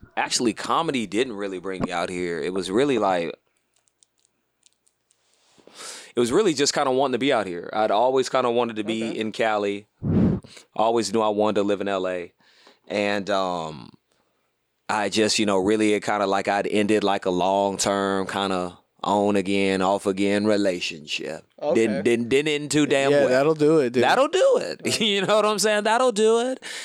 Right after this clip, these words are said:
Speaker 1: You know, ended that and, um, was just really, man, like, kinda for years had been talking about it. Had been really thinking about it for a little while before that. Had visited, um, a couple of years ago
Speaker 2: Okay.
Speaker 1: before that. You know, kinda came out here for a week and I was just like, "Man, you know, I'ma do it."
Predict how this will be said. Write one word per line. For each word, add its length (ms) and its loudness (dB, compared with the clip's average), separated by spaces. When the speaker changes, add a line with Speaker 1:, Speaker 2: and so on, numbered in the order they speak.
Speaker 1:
You 160 0
know, 300 2
ended 440 -2
that 500 0
and, 460 2
um, 520 0
was 140 2
just 180 0
really, 320 0
man, 260 0
like, 220 -2
kinda 220 -2
for 120 0
years 440 2
had 100 -2
been 100 0
talking 300 -2
about 220 -14
it. 120 -20
Had 140 0
been 140 2
really 180 2
thinking 240 0
about 220 2
it 20 -4
for 100 -2
a 60 4
little 220 4
while 220 2
before 360 2
that. 260 2
Had 200 -2
visited, 540 0
um, 580 0
a 100 -2
couple 240 0
of 60 4
years 340 2
ago 320 2
Speaker 2:
Okay. 80 -2
Speaker 1:
before 360 0
that. 400 0
You 180 -2
know, 160 2
kinda 240 -4
came 300 0
out 140 0
here 140 4
for 220 2
a 40 2
week 360 2
and 100 0
I 40 0
was 100 -6
just 180 -2
like, 120 0
"Man, 220 0
you 80 -2
know, 120 0
I'ma 140 0
do 240 0
it." 120 -10